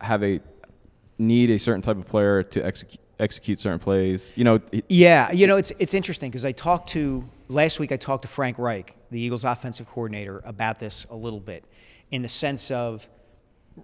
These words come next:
Speaker 2: Reich has some experience in coaching prodigy quarterbacks late in their career. He coached, uh, Peyton Manning. He was the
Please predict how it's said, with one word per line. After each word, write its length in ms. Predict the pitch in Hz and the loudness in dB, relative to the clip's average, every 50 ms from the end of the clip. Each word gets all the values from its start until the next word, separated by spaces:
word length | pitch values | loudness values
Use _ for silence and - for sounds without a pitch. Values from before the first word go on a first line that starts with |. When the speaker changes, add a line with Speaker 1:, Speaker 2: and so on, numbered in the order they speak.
| _ - | _ -4
Speaker 2:
Reich 300 | 160 143 147 160 160 - | 2 4 6 6 6 4
has 240 | - 151 139 139 127 | 4 4 4 4 4
some 140 | - - 123 | 2 0 0
experience 580 | 123 - - - - 160 147 139 127 123 113 - | -2 -2 -2 0 2 2 2 2 0 -2 -4 -6
in 140 | - 131 117 | -8 -10 -10
coaching 680 | - - - 151 147 135 - - 135 117 113 113 110 - _ _ - - - - _ _ _ _ _ _ | -8 -4 -2 -2 0 0 -2 -4 -4 -4 -4 -6 -8 -12 _ _ -20 -20 -20 -20 _ _ _ _ _ _
prodigy 480 | - - - 156 147 139 139 120 127 123 | -4 2 6 6 6 6 4 2 -2 -4
quarterbacks 680 | - - - 139 123 123 117 120 113 113 113 - - | -6 -6 -6 -6 -4 -4 -4 -4 -4 -6 -6 -8 -8
late 280 | 120 127 135 139 135 127 | -6 -4 -2 -2 0 -2
in 80 | 123 | -2
their 140 | 123 117 113 | -4 -4 -6
career. 400 | - - 120 113 110 107 104 92 | -6 -8 -8 -6 -6 -6 -8 -10
He 100 | 104 117 | -12 -16
coached, 540 | - - - 135 127 127 - - - - - - _ _ _ _ _ _ _ - | -14 -8 -2 -2 -2 -2 -2 -6 -12 -16 -20 -20 _ _ _ _ _ _ _ -6
uh, 360 | 123 110 107 101 95 98 95 - 107 - _ _ _ _ _ _ _ - | -4 -4 -2 -2 -4 -6 -8 -10 -14 -20 _ _ _ _ _ _ _ -4
Peyton 240 | - 156 160 143 131 | -2 -2 0 0 0
Manning. 180 | 131 123 123 123 123 | 0 0 0 0 0
He 40 | |
was 140 | 127 120 110 | -2 -2 -2
the 200 | 107 120 113 110 | 0 0 -2 -2